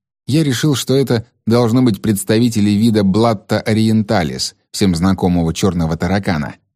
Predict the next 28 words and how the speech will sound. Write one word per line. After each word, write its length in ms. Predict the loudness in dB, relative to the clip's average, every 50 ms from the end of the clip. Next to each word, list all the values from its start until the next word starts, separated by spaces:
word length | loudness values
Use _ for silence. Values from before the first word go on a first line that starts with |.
| _ _ _ _ _ _ _ _ _ _ _
Проползая 600 | -4 -4 -2 0 0 0 2 2 2 2 2 2 2
мимо 240 | 2 2 4 2
них, 300 | 2 2 2 0 -2 -6 -12 _ _ -8
я 220 | -4 -2 -2 0
подумал 500 | 0 0 0 2 2 2 2 0 0 -2
о 160 | -2 0 0 2
редком 440 | 2 0 -2 -2 0 0 0 0
таланте 580 | 0 0 0 0 2 2 2 2 2 2 0 -2
этих 360 | -2 -2 -2 -2 -4 -4 -2
насекомых 680 | -2 0 0 0 -2 0 0 2 2 2 0 -2 -4 -4
выживать 720 | -4 0 0 0 0 0 0 0 0 0 -2 -2 -4 -6 -4 _
и 80 | -2
полном 560 | -2 -2 -4 -2 0 0 2 2 2 2 0 0
отсутствии 560 | -2 -2 0 -2 -2 -4 -4 -4 -2 -2 -2
таланта 540 | 0 0 0 0 0 0 0 0 0 0 2
меняться. 580 | 2 4 4 2 2 -2 -4 -8 -10 -10 -12 -12 -18 _ _ _ _ _ _ _ _ _ _ _ _ -4
Как 220 | -4 -2 0 0
известно, 600 | -2 -2 0 0 0 -2 0 0 0 -2 -2 -2
тараканы 520 | -2 -2 -2 -2 -2 0 0 0 2 2 2
живут 320 | 2 0 0 0 0 0
на 100 | 0 0
Земле 420 | 2 2 2 2 2 2 2 0 0
вот 260 | 0 0 0 0 0 0
уже 180 | 0 0 0
больше 380 | 2 2 2 0 0 0 -2 -2
четверти 560 | 0 -2 -2 -4 -2 -2 -4 -4 -2 0 0
миллиона 580 | 2 4 4 4 4 2 2 2 2 2 2 2
лет, 300 | 2 0 -2 -4 -8